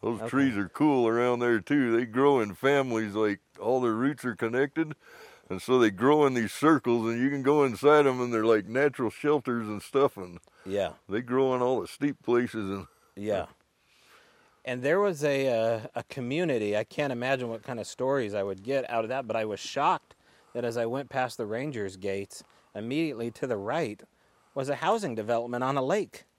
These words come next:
Speaker 2: after I went
Speaker 1: Oh,
Speaker 2: through the
Speaker 1: yeah.
Speaker 2: gate. And so
Speaker 1: Huh.
Speaker 2: I can't imagine what that cost to live there beyond the, I mean, you're in a national park on a lake.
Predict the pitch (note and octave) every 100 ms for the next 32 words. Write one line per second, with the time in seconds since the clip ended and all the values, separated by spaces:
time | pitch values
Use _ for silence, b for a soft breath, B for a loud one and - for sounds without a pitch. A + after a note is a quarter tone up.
0 | _ - C#3+ - - C#3 G#3 - D#3 D3+
1 | D#3 F#3 A#2+ - b b b b b b
2 | - A2+ C#3+ C#3 C#3 - D#3 A2+ C3 D#3
3 | A2+ G#2 F#2 G#2+ B2+ - G2+ F2+ G#2+ G2+
4 | G2+ G2 A#2 C3+ F#2+ F#2+ G#2+ A#2+ A#2+ A2
5 | G2 - b - A2 C3+ C#3+ A2 A2+ C#3
6 | C3+ G#2+ - B2+ D3 A2 G#2 F#2+ B2 E3